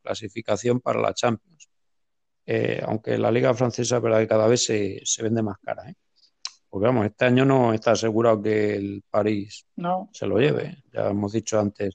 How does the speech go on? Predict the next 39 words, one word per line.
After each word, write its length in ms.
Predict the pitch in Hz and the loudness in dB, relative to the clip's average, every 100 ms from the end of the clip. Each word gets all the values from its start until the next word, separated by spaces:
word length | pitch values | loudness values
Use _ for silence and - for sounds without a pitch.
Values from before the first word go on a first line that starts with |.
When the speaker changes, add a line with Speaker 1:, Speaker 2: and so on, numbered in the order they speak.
| _ - | _ -8
Speaker 1:
lo, 240 | 107 - - | -8 -6 0
lo 100 | 123 | 0
Speaker 2:
Lo 80 | |
Speaker 1:
igualado 280 | 117 120 120 | 4 6 6
Speaker 2:
de 60 | 113 | 4
Speaker 1:
que 40 | |
está. 140 | 101 - | 0 0
Speaker 2:
Marsella 300 | 160 165 170 | 0 2 2
y 20 | |
Sampaoli, 520 | 180 180 170 165 170 | 0 -2 0 4 4
ojalá, 760 | 180 - 170 151 147 143 139 131 _ _ _ _ _ _ _ _ - | 4 2 0 0 -2 -6 -8 -14 _ _ _ _ _ _ _ _ -12
bueno, 180 | 143 135 | -12 -10
ojalá, 380 | - 151 143 _ _ - | -4 -4 -4 _ _ -14
eh, 340 | 156 147 143 143 | -10 -8 -8 -8
esperemos 420 | - - 156 - | -6 -4 -2 -2
que 80 | 160 | 0
le 120 | 156 | 2
den 340 | 156 156 151 | 2 0 -2
por 120 | 151 | -4
lo 80 | 147 | -4
menos 360 | 147 147 143 - | -4 -4 -6 -4
tiempo 340 | 170 160 151 | -2 -2 -6
para, 300 | 151 147 151 | -6 -8 -10
para 220 | 147 151 | -12 -16
estar 200 | 151 160 | -16 -14
ahí. 240 | 147 165 165 _ _ _ _ _ _ _ _ _ _ _ _ _ _ _ _ _ _ | -8 -6 -6 _ _ _ _ _ _ _ _ _ _ _ _ _ _ _ _ _ _
Porque, 360 | - 156 139 143 | -8 -6 -4 -4
madre 240 | 147 151 | -2 -4
mía, 280 | 147 151 135 _ - | -4 -6 -8 _ -14
es 120 | 151 | -2
Speaker 1:
Sí, 340 | - 147 104 - _ _ - | 0 0 -2 -12 _ _ -6
Speaker 2:
que 120 | 170 | -2
Speaker 1:
sí. 60 | 117 | 0
Speaker 2:
club, 140 | 160 | 0
es 60 | - | 0
que 120 | 160 | -2
cua-, 260 | 185 202 175 | -2 -2 -4
estaba 280 | - 175 | 2 4
leyendo, 580 | 175 175 185 180 175 170 | 4 2 0 2 0 0